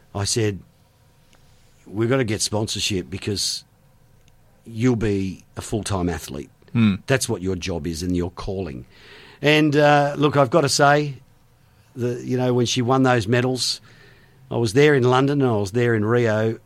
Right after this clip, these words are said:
Speaker 1: um, obviously not at the other, but, um, when she won those medals, I was sitting at home at the time and I was actually on my own. Uh, the kids were all out doing whatever,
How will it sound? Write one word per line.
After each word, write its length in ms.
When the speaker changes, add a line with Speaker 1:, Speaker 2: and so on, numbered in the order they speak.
Speaker 1:
um, 340
obviously 340
not 160
at 80
the 120
other, 200
but, 220
um, 840
when 200
she 180
won 220
those 260
medals, 640
I 100
was 140
sitting 240
at 80
home 260
at 80
the 60
time 480
and 360
I 80
was 100
actually 260
on 100
my 320
own. 220
Uh, 280
the 80
kids 320
were 120
all 160
out 220
doing 300
whatever, 420